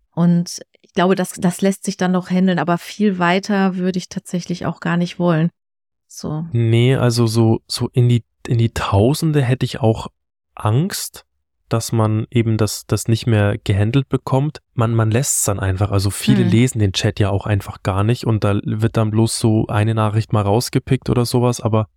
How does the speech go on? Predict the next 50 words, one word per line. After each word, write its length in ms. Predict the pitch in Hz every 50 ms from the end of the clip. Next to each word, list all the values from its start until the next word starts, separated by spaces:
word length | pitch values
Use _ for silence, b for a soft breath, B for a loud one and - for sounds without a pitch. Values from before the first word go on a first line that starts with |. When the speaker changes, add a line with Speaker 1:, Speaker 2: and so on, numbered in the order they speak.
| _ _ _ _ _ _ _ _ -
Speaker 2:
da 160 | 117 110 110
ist 280 | - - - 135 - 143
halt 120 | 131 -
dann 140 | 135 - -
auch 140 | 120 123 -
das 180 | - 120 -
Schwierige, 380 | - - 131 135 131 135 135 120
weißt 200 | 117 120 - -
du, 40 | 131
es 100 | - -
kommen 240 | - 120 113 113
neue 220 | 113 113 110 117 120
Leute 280 | 117 113 117 131 - 143
dazu 380 | 139 139 - - - - 156
und 220 | 156 - 123 120 -
dann 100 | 113 110
schreiben 460 | - - - - 107 113 123 131 131
irgendwie 420 | 127 120 - 120 113 117 113 - - _ _ -
Alteingesessene 1040 | - 110 120 - - - 113 120 135 135 135 - - 120 110 - - 110 110 107
was 180 | 110 113 - 131
und 140 | 123 120
du 40 | 123 120
überliest 640 | 117 123 123 120 120 135 156 - - - - -
sie 140 | - 143 143
und 240 | 208 202 202 202 190
Speaker 1:
Mhm. 40 |
Speaker 2:
das, 200 | 190 185 - -
Speaker 1:
Oh 80 | 185 185
Gott, 220 | 180 190 180 -
ja. 340 | 190 170 165 165 170 175 175 - _ _
Speaker 2:
ah, 280 | _ 123 117 120 123 127 123
das, 220 | - 123 - -
das 180 | - 127 117 -
mag 220 | 123 120 123 -
ich 80 | - 120
mir 80 | 120
gar 160 | - - 101 104
nicht 120 | 110 -
vorstellen. 540 | - - 101 104 - - - - 90 87 87
Speaker 1:
Ja, 100 | 180 180 190
das 300 | 190 196 185 180 - -
tut 200 | - 233 226 -
mir 100 | 196 196
jetzt 440 | 180 190 214 196 - - - - -
schon 220 | - 254 220 202
immer 360 | 165 180 190 190 180 175 170
weh, 280 | - 175 175 180 180 185
wenn 160 | 180 175 180
dann, 300 | 180 180 180 180 175 165
äh, 280 | - - - 170 170